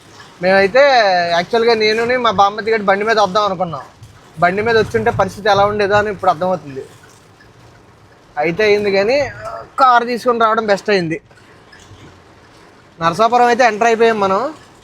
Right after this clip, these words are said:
ఎంటర్ అయితే ఏంటి, ఊర్లోకి కూడా వచ్చాంలే. ఉరుములకి, మెరుపులకి పక్కన పావని పాపం భయపడిపోతుంది. భయం వేస్తదిగా మరి.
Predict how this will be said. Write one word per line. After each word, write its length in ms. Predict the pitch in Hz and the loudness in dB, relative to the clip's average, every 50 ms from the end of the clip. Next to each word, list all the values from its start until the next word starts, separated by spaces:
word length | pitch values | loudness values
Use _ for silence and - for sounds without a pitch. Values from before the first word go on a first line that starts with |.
| - 156 | -8 -6
ఎంటర్ 220 | 160 170 165 208 | -4 0 2 2
అయితే 160 | 220 214 240 233 | 2 4 4 2
ఏంటి, 160 | 233 233 254 | 2 2 0
ఊర్లోకి 320 | 247 214 208 202 226 233 226 | 2 2 2 4 2 2 0
కూడా 140 | 226 226 | 0 -2
వచ్చాంలే. 460 | 208 165 - - 214 190 156 135 127 127 123 131 - - - - - - - - - - - - - - - - - - - - - - - - - - - - - - - - - - - - - - - - - - - - - - - - - - - - - - - - - - - - - - - - - - - - - - | -2 -2 -4 -4 -4 -4 -4 -6 -8 -8 -10 -14 -18 -20 -20 -20 -20 -20 -20 -20 -20 -20 -20 -20 -20 -20 -20 -20 -20 -20 -20 -20 -20 -20 -20 -20 -20 -20 -20 -20 -20 -20 -20 -20 -20 -20 -20 -20 -20 -20 -20 -20 -20 -20 -20 -20 -20 -20 -20 -20 -20 -20 -20 -20 -20 -20 -20 -20 -20 -20 -20 -20 -20 -20 -20 -20 -20 -20 -20 -16 -6 -2
ఉరుములకి, 540 | 170 190 214 240 254 294 294 233 240 254 247 247 240 240 240 240 202 196 202 | 2 2 4 4 4 2 2 2 0 0 2 4 4 4 2 2 -2 -4 -4
మెరుపులకి 460 | 208 214 214 196 240 240 220 233 233 196 214 | -2 -2 0 2 2 2 2 2 2 2 0
పక్కన 200 | 196 - 226 220 | -2 -2 -4 -4
పావని 380 | 196 214 190 190 202 226 233 208 226 | 0 2 2 2 2 0 -2 -2 -2
పాపం 180 | 208 190 202 190 | -2 -2 -2 -2
భయపడిపోతుంది. 800 | 175 175 190 190 214 196 175 175 165 160 147 147 143 131 135 - - - - - - - - - - - - - - - - - - - - - - - - - - - 151 | 0 0 0 0 -2 -2 0 0 0 0 -2 -6 -12 -12 -12 -12 -14 -18 -20 -20 -20 -20 -20 -20 -20 -20 -20 -20 -20 -20 -18 -18 -16 -16 -16 -16 -18 -18 -20 -20 -14 -6 -2
భయం 160 | 156 180 196 | -2 0 2
వేస్తదిగా 440 | 196 190 190 185 220 208 208 214 214 202 | 2 0 0 -2 -4 -4 -2 -2 -2 -2
మరి. 160 | 196 190 208 | -2 -2 -2